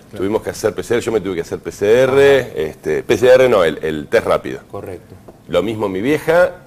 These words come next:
Speaker 1: eh, mi mamá y, y mi
Speaker 2: Qué
Speaker 1: señora,
Speaker 2: suerte que haya
Speaker 1: María.
Speaker 2: podido estar tu mamá.
Speaker 1: Eh, y Malvina, como es menor de tres años, pues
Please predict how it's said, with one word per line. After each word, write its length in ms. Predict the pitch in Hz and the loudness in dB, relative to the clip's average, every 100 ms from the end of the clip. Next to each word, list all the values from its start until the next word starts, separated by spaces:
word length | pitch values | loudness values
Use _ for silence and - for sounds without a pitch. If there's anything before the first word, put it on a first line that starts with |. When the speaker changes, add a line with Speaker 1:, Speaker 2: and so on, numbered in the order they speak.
| - - | -20 -18
Speaker 1:
eh, 160 | 73 71 | -18 -16
mi 80 | |
mamá 420 | 69 101 139 170 - - | -6 0 2 0 -2 -10
y, 60 | |
y 800 | 82 82 78 71 69 67 67 65 - - | -10 -8 -8 -10 -12 -12 -14 -18 -20 -16
mi 40 | |
Speaker 2:
Qué 80 | 71 | -14
Speaker 1:
señora, 240 | - 90 | -8 -4
Speaker 2:
suerte 120 | 123 - | -2 -2
que 60 | 76 | -2
haya 40 | |
Speaker 1:
María. 240 | 78 90 85 | -4 -4 -2
Speaker 2:
podido 140 | 76 | -4
estar 320 | 101 - 113 | -6 -8 -10
tu 80 | 104 | -10
mamá. 340 | 98 101 113 101 | -16 -18 -20 -16
Speaker 1:
Eh, 300 | - 80 76 - | -8 -6 -6 -6
y 80 | |
Malvina, 520 | 110 123 139 139 143 131 | -2 0 2 2 2 0
como 200 | 104 104 | -2 -4
es 60 | |
menor 340 | 107 110 117 110 | -6 -2 -2 -2
de 80 | 104 | -4
tres 240 | 110 - | -8 -2
años, 380 | 139 117 123 127 | 0 0 -4 -6
pues 120 | 71 | -16